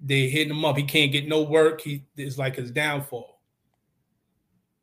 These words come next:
I'll get, I'll get, I'll show you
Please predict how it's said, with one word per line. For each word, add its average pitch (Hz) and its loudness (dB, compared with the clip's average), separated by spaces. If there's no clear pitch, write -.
I'll 131 -6
get, 143 4
I'll 147 0
get, 143 0
I'll 143 0
show 190 4
you 165 0